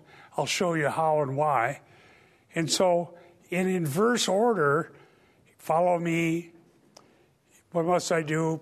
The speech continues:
Prayer, signs, the kingdom, the Pharisees, money. Then you get to the middle of it and back the other way. Kingdom, the call, not yet. Conflict with the Pharisees, signs,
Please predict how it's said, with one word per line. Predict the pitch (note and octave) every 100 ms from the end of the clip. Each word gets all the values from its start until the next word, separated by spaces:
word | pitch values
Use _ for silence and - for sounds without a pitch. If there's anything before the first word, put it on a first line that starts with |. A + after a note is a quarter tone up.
| -
Prayer, | - E3 E3 D#3+ D#3+ D#3 - - _ _ - - _ _ _ _
signs, | - - E3+ E3+ E3+ D#3+ -
the |
kingdom, | A#2+ - F3+ E3+ D#3+ D#3+
the | B2+
Pharisees, | - E3 D#3+ E3 - E3 D3+
money. | C3+ D3 E3+ F3 D#3+ D#3 - - - - _ _ _ _ _
Then | D3+ D#3+ F3+
you |
get | D#3 E3
to | -
the | D3
middle | D3+ G3 G3+ D#3+
of | C3+
it | D#3 D3+
and | D3
back | C#3+ D#3+ E3+ -
the | E3+
other | D#3+ D#3
way. | D3+ F#3 C#3 G2 - - - - - _ _ -
Kingdom, | G3 G3 F3 E3 D#3+ D3+ - _ _ _ _ _ _ _ _ _ _
the | D3
call, | - E3 D#3 D#3 D#3 D#3 - _ _ _ _ _ _ _ _
not | D#3+ D3+ D3+
yet. | D#3 D#3 D#3+ D#3 - - _ _ _ _ _ _ _ _
Conflict | - E3 E3+ C#3+ E3+ D#3 D3
with | D#3+
the | C#3
Pharisees, | - D3+ B2+ D#3+ C3+
signs, | - E3+ D#3+ D#3+ E3 D3 -